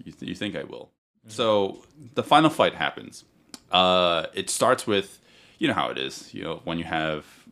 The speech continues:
Speaker 1: the old martial arts films from the eighties or seventies, you start with the main
Speaker 2: Like
Speaker 1: characters taking out the, the little
Speaker 2: Like the
Speaker 1: the
Speaker 2: henchmen.
Speaker 1: Goombas.
Speaker 2: Yeah, the henchmen.
Speaker 1: The henchmen. Um, and we have some pretty good stunt work here.
Speaker 2: Oh, yeah.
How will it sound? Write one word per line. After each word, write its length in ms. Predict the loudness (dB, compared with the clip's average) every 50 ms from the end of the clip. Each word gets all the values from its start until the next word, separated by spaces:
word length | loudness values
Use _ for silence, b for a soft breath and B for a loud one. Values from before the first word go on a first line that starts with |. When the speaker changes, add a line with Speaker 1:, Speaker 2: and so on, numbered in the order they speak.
| -20 _ -16
Speaker 1:
the 120 | -12 -10
old 480 | -8 -6 -4 -4 -4 -6 -6 -10 -14 -12
martial 360 | -8 -6 -6 -6 -6 -4 -4
arts 180 | -4 -4 -4 -4
films 280 | -2 -2 -2 -2 -4
from 120 | -6 -8 -8
the 120 | -6 -6
eighties 360 | -6 -6 -6 -8 -8 -10 -16 -14 -12
or 140 | -12 -12 -12 -14 -16 -16
seventies, 520 | -12 -10 -10 -8 -8 -8 -8 -10 -10 -12
you 100 | -14 -14
start 260 | -8 -4 -2 -2 -2 -2
with 240 | -4 -6 -8 -10 b b b b b b b b _ _ -20 -12
the 460 | -8 -6 -6 -6 -6 -6 -6 -6 -6
main 140 | -4 -4 -4
Speaker 2:
Like 60 | -4 -4
Speaker 1:
characters 340 | -4 -4 -4 -6 -8 -10 -6
taking 340 | -4 -6 -4 -4 -6 -6 -6
out 260 | -6 -8 -8 -10 _
the, 260 | -6 -6 -6 -6 -8 -10
the 160 | -12 -12 -12
little 680 | -8 -6 -6 -4 -4 -4 -4 -4 -4 -6 -8 -10 -14 _ _ _ -12
Speaker 2:
Like 100 | -6 -4
the 60 | -2
Speaker 1:
the 40 | 0 0
Speaker 2:
henchmen. 300 | 4 6 8 8 8 6
Speaker 1:
Goombas. 280 | 4 0 -2 -6 -10 -10
Speaker 2:
Yeah, 200 | -8 -6 -6 -6 -8 -10
the 60 | -10
henchmen. 380 | -8 -8 -8 -8 -12 -14 -8 -6
Speaker 1:
The 80 | -4 -2
henchmen. 680 | -2 -2 -2 -2 -4 -4 -4 -2 -2 -2 -4 -6 -8 -10 -6
Um, 520 | -4 -2 -2 0 0 -2 -2 -4 -4 -4
and 100 | -4 -2
we 100 | -2 0
have 200 | 2 2 2 2
some 180 | 0 -2 -2 -2
pretty 520 | -4 -6 -6 0 2 4 6 6 6 6
good 180 | 6 6 2 2
stunt 300 | 0 0 0 0 0 -2
work 200 | -4 -6 -6 -6
here. 320 | -6 -6 -6 -6 -6 -6 -6
Speaker 2:
Oh, 100 | -4 -6
yeah. 240 | -4 -6 -8 -10